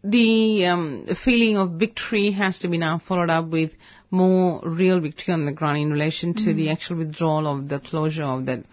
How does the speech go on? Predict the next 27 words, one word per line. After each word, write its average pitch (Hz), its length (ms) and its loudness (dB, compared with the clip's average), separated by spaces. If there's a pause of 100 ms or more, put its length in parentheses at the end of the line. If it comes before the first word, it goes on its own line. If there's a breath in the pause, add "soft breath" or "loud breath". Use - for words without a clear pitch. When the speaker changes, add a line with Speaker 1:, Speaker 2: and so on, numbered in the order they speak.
(360 soft breath)
Speaker 1:
wonderful 165 480 0
building 151 400 -2
I 131 100 -2
keep 147 200 -6
hearing 147 400 -6
about. 117 260 -4
I 156 80 -4
think 156 160 -4
I 139 80 -2
have 139 140 -4
to 139 120 -8
go 147 140 -4
and 143 240 -2
visit 151 260 -2
it 139 100 0
when 127 120 -2
I 127 80 0
go 117 180 0
to 135 80 0
Speaker 2:
Yeah. 185 140 -2
Speaker 1:
Sydney. 190 460 2
<laughs> - 640 -2
Speaker 2:
Come 359 220 4
into 339 200 2
the 330 140 6
occupation, 311 680 2
Lolly. 196 400 -2